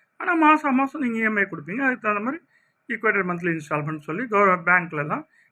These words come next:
நிறைய முப்பதுக்கும் மேற்பட்ட பேங்க் இருக்கு, பிரைவேட் பேங்க் இருக்கு, கவர்மெண்ட் பேங்க் இருக்கு, எதுல வேணா போய் நீங்க வாங்கிக்கலாம். இப்ப இதுல பாத்தீங்கன்னா, அடுத்த கால்குலேஷன் என்ன போட்டிருக்கோம்னா, ஓன் ஹவுஸ் வந்து இப்ப நீங்க ஒரு புது ஹவுஸ் வாங்கி அதுல கு-, இப்ப குடிபெயர்றீங்கன்னு வச்சுக்கோங்க, கேட்டட் கம்யூனிட்டில ஒரு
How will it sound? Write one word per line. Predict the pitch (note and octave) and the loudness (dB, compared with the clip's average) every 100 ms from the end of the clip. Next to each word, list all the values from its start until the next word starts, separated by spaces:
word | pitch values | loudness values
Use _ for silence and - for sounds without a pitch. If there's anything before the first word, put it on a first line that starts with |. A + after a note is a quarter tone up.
| _ | _
நிறைய | A#3+ B3 D4 | -2 0 2
முப்பதுக்கும் | C4 A#3+ B3 A#3 A#3+ A3 | 2 0 -4 -4 -4 0
மேற்பட்ட | G3 G3 F3+ E3+ | 0 0 -4 0
பேங்க் | E3 F3 E3+ | 0 0 -2
இருக்கு, | C#3+ G#3 G#3 | -8 -10 -2
பிரைவேட் | G3 F#3+ E3+ | 0 0 -2
பேங்க் | D#3+ C#3+ | -6 -6
இருக்கு, | C#3+ F#3+ | -14 -8
கவர்மெண்ட் | F3+ F3 E3+ | -4 -4 -4
பேங்க் | D3+ C#3+ C#3+ | -6 -6 -6
இருக்கு, | D3 A3+ - _ _ _ _ | -14 -16 -18 _ _ _ _
எதுல | A#3+ B3+ B3 | -4 2 4
வேணா | A#3 C4+ | 4 2
போய் | A#3 | -2
நீங்க | G3+ F3 | -4 -4
வாங்கிக்கலாம். | D3+ D3 D3 D3 - _ _ _ _ _ _ _ _ _ | 0 0 0 -6 -18 _ _ _ _ _ _ _ _ _
இப்ப | A#3 A3 | -12 -4
இதுல | A3+ G#3+ G#3 | -2 -2 -2
பாத்தீங்கன்னா, | C4 C4+ A#3+ F#3 F#3+ | -2 -2 -4 2 4
அடுத்த | G3 A#3 | 2 -2
கால்குலேஷன் | B3 A3 F#3+ F#3+ F3 F3+ | -4 -4 -4 -8 -10 -10
என்ன | F3+ | -10
போட்டிருக்கோம்னா, | F3 D3 - C3+ C#3 G#3 - _ _ _ _ _ _ F3 | -12 -20 -12 -6 -6 -8 -16 _ _ _ _ _ _ -8
ஓன் | F#3 A#3+ C#4+ | 0 2 2
ஹவுஸ் | A#3+ A3 G3+ | 2 -2 -2
வந்து | F3 D#3+ C#3+ G3 C#4 - _ _ _ _ | -4 -4 -2 -2 -4 -10 _ _ _ _
இப்ப | G#3+ G#3 | -4 0
நீங்க | G3 F#3 | 0 0
ஒரு | F3+ F3 | -2 -4
புது | F3 A3+ A#3 | -6 -6 0
ஹவுஸ் | G3+ F#3 F3+ | 2 2 0
வாங்கி | D#3 D#3 D#3 F#3 | 0 2 2 2
அதுல | F#3+ E3+ | 0 -2
கு-, | - | -10
இப்ப | E3+ F3 | -12 -6
குடிபெயர்றீங்கன்னு | E3 G3 G3 D#3+ C#3+ D3+ D#3+ | -6 -2 -2 0 -2 -2 -10
வச்சுக்கோங்க, | D3 D3 D3 | -8 -6 0
கேட்டட் | D#3+ D3 | -2 -2
கம்யூனிட்டில | D3 C#3+ C3+ G3+ | -10 -10 -6 -6
ஒரு | F#3+ G#3 | -4 -8